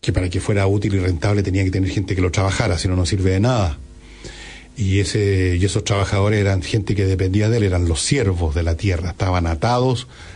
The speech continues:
a ese territorio, no podían llegar y mandarse cambiar, porque si se mandaban cambiar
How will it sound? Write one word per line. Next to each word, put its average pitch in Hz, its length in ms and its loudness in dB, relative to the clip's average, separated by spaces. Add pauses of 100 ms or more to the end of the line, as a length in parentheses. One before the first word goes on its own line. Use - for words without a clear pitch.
a 90 140 -2
ese 104 220 0
territorio, 104 400 0
no 95 120 0
podían 110 320 2
llegar 110 220 2
y 120 60 2
mandarse 104 340 0
cambiar, 90 520 0 (500)
porque 92 180 0
si 87 140 0
se 90 280 -2
mandaban 92 400 2
cambiar 135 460 0